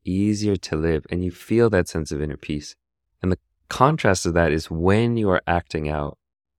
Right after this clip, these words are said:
when you are having to lie to your loved ones, having to hide your behaviors, when you are engaging with material that doesn't align with your values, you know, that you might find unethical, you feel that heaviness, that weight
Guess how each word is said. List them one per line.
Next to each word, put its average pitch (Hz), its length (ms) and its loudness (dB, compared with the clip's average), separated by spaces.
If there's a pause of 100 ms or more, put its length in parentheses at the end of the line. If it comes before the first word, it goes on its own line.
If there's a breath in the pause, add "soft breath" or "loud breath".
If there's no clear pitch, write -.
(340)
when 87 200 0
you 85 100 4
are 82 220 4 (300)
having 90 320 2
to - 140 -6
lie 85 420 2
to 87 180 -6
your 80 100 0
loved 76 300 -4
ones, 71 300 -6
having 76 260 -8
to 78 160 -10
hide 87 480 0
your 80 160 0
behaviors, 76 640 -4 (480)
when 85 240 0
you 85 100 2
are 82 280 2
engaging 87 680 2
with 82 220 -2
material 87 560 0
that 73 180 -4 (400)
doesn't 90 480 2
align 80 340 0
with 76 160 -6
your 76 140 -2
values, 76 640 -2 (320)
you 76 100 -8
know, 76 100 -4
that 73 140 -4
you 82 120 -6
might 80 340 -2
find 78 340 -2
unethical, 82 640 -2 (1300)
you 87 260 0
feel 107 520 6
that 82 220 2
heaviness, 90 640 -2
that 76 240 -4
weight 85 480 0